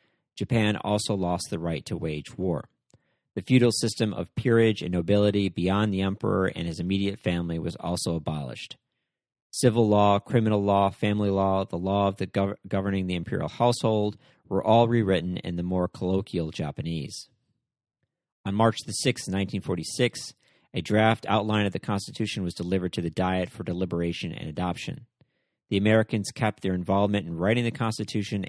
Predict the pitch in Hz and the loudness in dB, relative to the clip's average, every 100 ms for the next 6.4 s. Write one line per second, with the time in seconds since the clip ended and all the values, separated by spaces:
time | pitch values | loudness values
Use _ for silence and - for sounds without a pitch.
0 | - 104 117 120 110 92 90 90 87 - | -4 -2 0 0 0 0 0 0 -2 -8
1 | - 113 - 82 - _ - _ - - | -6 -4 -2 -6 -6 _ -20 _ -8 -4
2 | 101 107 123 120 117 110 110 98 90 90 | 0 2 2 0 0 0 -4 -4 -4 -4
3 | 85 95 107 107 110 98 87 87 87 87 | -2 0 0 0 -2 -4 -2 -2 0 -2
4 | - 104 101 90 87 - - 87 90 87 | 0 2 4 2 0 -4 -4 -2 -2 -4
5 | 90 90 85 85 85 82 90 90 - 95 | -4 -2 -2 -2 -2 -2 0 0 -2 -4
6 | 85 - 80 76 | -6 -6 -8 -8